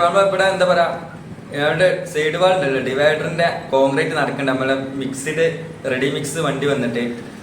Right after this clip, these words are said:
അപ്പൊ കുറച്ച് ലൂസും കാര്യങ്ങളായാലും ഇത് പൊളിഞ്ഞാടും. പിന്നെ ആൾക്കാർ പറയും ഇത് പൊളിഞ്ഞാടുമ്പോൾ ആൾക്കാർ കുറ്റം പറയുമ്പോ രസമാണല്ലോ. കുറെ പൊളിഞ്ഞാടി ഉണ്ട്, പക്ഷെ അതിന് ഇപ്പൊ തന്നെ വൈറ്റ് സിമെന്റിന്റെ മറ്റെന്തോ സ്പ്രേ ഒന്നും നടക്കുന്നുണ്ട്.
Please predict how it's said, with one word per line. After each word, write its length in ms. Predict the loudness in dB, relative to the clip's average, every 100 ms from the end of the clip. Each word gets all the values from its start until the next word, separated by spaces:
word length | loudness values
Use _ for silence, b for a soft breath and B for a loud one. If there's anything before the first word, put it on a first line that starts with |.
| -6
അപ്പൊ 140 | -2 0
കുറച്ച് 220 | 2 2
ലൂസും 320 | 4 4 4 4
കാര്യങ്ങളായാലും 500 | 4 4 4 4 4
ഇത് 100 | 0 -2
പൊളിഞ്ഞാടും. 440 | -2 0 2 2 2
പിന്നെ 120 | 0 2
ആൾക്കാർ 320 | 0 2 4 4
പറയും 180 | 2 -2
ഇത് 80 | -4 -2
പൊളിഞ്ഞാടുമ്പോൾ 600 | 0 2 2 2 2 2
ആൾക്കാർ 260 | 2 0 -2 -2
കുറ്റം 280 | -4 -2 0
പറയുമ്പോ 200 | 0 2 2
രസമാണല്ലോ. 420 | 2 0 0 -4 -8 -12 -16 -16 -16 -16 -16 -4
കുറെ 200 | 2 2 2
പൊളിഞ്ഞാടി 360 | 0 0 0 0
ഉണ്ട്, 140 | 2 2
പക്ഷെ 160 | 4 4
അതിന് 220 | 2 2 0 0
ഇപ്പൊ 120 | -2 -2
തന്നെ 220 | 0 0 2
വൈറ്റ് 320 | 2 0 -6
സിമെന്റിന്റെ 420 | -6 -6 -4 0 0
മറ്റെന്തോ 340 | 0 0 2 0
സ്പ്രേ 200 | 0 2 2 2
ഒന്നും 180 | 0 0
നടക്കുന്നുണ്ട്. 380 | -2 -2 -2